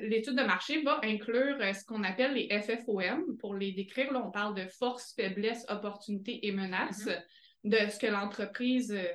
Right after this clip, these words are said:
Speaker 1: ben, pour dé-, définir l'entreprise. Euh, et ensuite, pour ce qui est de la stratégie commerciale, euh, normalement, on va souvent s'appuyer sur ce qu'on appelle le, le marketing mix ou les quatre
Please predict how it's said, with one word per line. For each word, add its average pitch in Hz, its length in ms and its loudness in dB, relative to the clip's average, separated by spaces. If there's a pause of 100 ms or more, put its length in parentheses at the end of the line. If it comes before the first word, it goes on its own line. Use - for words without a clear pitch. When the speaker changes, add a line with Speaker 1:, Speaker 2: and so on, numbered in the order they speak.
(560)
Speaker 1:
ben, 190 160 2
pour 226 180 2
dé-, 214 240 2
définir 247 440 4
l'entreprise. 254 840 4
Euh, 220 600 4
et 233 160 8
ensuite, 339 480 2
pour 262 160 -2
ce - 60 -14
qui - 80 -4
est 370 80 0
de 381 40 -2
la 247 120 2
stratégie 233 580 -2
commerciale, 240 840 2
euh, 202 140 0 (340)
normalement, 220 520 0
on - 20 2
va 214 120 0
souvent 233 340 -2
s'appuyer 233 480 -2
sur 269 440 2
ce - 220 -16
qu'on 233 180 -2
appelle 247 420 2
le, 196 180 2
le 196 80 0
marketing 214 520 -2
mix 285 360 0
ou 247 100 0
les 214 180 -2
quatre 202 220 -4